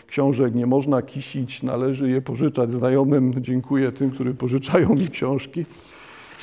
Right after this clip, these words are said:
Em, stąd, proszę Państwa, mam przed sobą taką właśnie pożyczkę.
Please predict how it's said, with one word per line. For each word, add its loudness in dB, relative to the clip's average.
Em, 2
stąd, 2
proszę 0
Państwa, 2
mam 4
przed -2
sobą 2
taką 0
właśnie 0
pożyczkę. -2